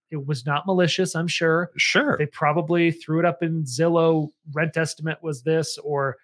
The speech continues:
Speaker 2: Yeah.
Speaker 1: they kinda said, "Yeah, yeah, my friend rents a house around the corner with that," but they don't realize that their friend's house has a pool and five bedrooms instead of three or
Speaker 2: Mm,
Speaker 1: whatever,
Speaker 2: sure.
Speaker 1: right? And agents are not malicious about it.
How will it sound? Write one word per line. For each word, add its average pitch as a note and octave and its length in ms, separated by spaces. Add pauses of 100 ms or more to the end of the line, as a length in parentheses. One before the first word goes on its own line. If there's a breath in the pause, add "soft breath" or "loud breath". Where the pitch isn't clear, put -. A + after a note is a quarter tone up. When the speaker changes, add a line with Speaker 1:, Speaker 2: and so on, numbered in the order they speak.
Speaker 2:
Yeah. F2 340
Speaker 1:
they C#3+ 300 (100)
kinda E3 180
said, C#3 280
"Yeah, F#3 240
yeah, F3 220
my D3+ 120
friend E3+ 260
rents D#3+ 220
a C3+ 80
house D3 240
around D#3+ 140
the C#3+ 60
corner D#3+ 280
with D3+ 160
that," D3+ 240
but C3 80
they C#3+ 80
don't D3+ 180
realize D3+ 360
that B2+ 100
their C3 120
friend's D3 300
house C#3+ 260
has C#3+ 140
a C#3+ 40
pool D3+ 640
and C3 380 (560)
five D3 360
bedrooms D3 440
instead D3 220
of C3 80
three C#3+ 340
or C#3 120
Speaker 2:
Mm, G3 100
Speaker 1:
whatever, G3 220
Speaker 2:
sure. C3 200
Speaker 1:
right? D#3+ 260
And F3 220 (640 soft breath)
agents G3 380
are D3+ 60
not E3 260
malicious D#3 460
about E3+ 300
it. F#3 180